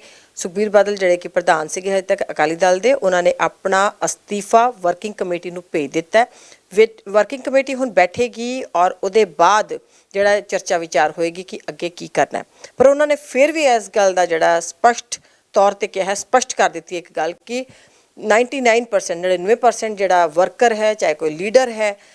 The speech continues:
ਚਾਹੇ ਕੋਈ ਵੀ ਅਕਾਲੀ ਦਲ ਦਾ ਜਿਹੜਾ, ਅਮ, ਨੁਮਾਇੰਦਾ ਹੈਗਾ, ਉਹ ਬਿਲਕੁਲ ਇੱਕ ਮਤ ਹੈਗਾ, ਕਿਸੇ ਤਰੀਕੇ ਦਾ ਉੱਥੇ ਕੋਈ ਭੁਲੇਖਾ ਨਹੀਂ ਹੈਗਾ। ਔਰ ਇਸ ਤਰੀਕੇ ਦੇ ਨਾਲ ਜਿਹੜਾ ਹੈਗਾ, ਸਾਡਾ ਜੋ ਵੀ ਹੋ ਰਿਹਾ ਹੈ, ਰੈਗੂਲਰ ਐਕਸਰਸਾਈਜ਼ ਹੋ ਰਹੀ ਹੈ, ਕਿਉਂਕਿ ਪੰਜ ਸਾਲ ਦਾ ਇੱਕ ਟੈਨਿਓਰ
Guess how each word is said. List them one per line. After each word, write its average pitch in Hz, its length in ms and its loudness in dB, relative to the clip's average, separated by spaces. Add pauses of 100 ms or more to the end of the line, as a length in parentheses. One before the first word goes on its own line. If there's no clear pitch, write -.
(180)
ਚਾਹੇ 277 140 2
ਕੋਈ 302 300 2
ਵੀ 240 200 2
ਅਕਾਲੀ 180 260 0
ਦਲ 175 220 2
ਦਾ 175 100 2
ਜਿਹੜਾ, 165 300 2
ਅਮ, 160 440 -8
ਨੁਮਾਇੰਦਾ 185 480 2
ਹੈਗਾ, 165 320 -4 (120)
ਉਹ 226 300 2 (140)
ਬਿਲਕੁਲ 262 400 0 (120)
ਇੱਕ 202 180 -14
ਮਤ 190 280 -4
ਹੈਗਾ, 208 220 -4 (440)
ਕਿਸੇ 247 220 2
ਤਰੀਕੇ 247 320 -4
ਦਾ 220 100 4
ਉੱਥੇ 208 160 -2
ਕੋਈ 196 120 -10
ਭੁਲੇਖਾ 175 480 -4
ਨਹੀਂ 214 160 -2
ਹੈਗਾ। 208 220 0 (360)
ਔਰ 214 80 6
ਇਸ 240 180 4
ਤਰੀਕੇ 240 340 -8
ਦੇ 220 100 -2
ਨਾਲ 165 260 -2
ਜਿਹੜਾ 170 220 0
ਹੈਗਾ, 175 300 -2 (280)
ਸਾਡਾ 226 220 4
ਜੋ 220 300 4
ਵੀ 320 200 0 (220)
ਹੋ 190 120 2
ਰਿਹਾ 220 140 4
ਹੈ, 294 120 6
ਰੈਗੂਲਰ 233 680 4
ਐਕਸਰਸਾਈਜ਼ 165 580 -4
ਹੋ 151 100 -2
ਰਹੀ 190 180 2
ਹੈ, 226 80 4
ਕਿਉਂਕਿ 208 480 -6 (300)
ਪੰਜ 190 200 4
ਸਾਲ 220 220 2
ਦਾ 202 200 2
ਇੱਕ 180 220 -8
ਟੈਨਿਓਰ 151 440 -4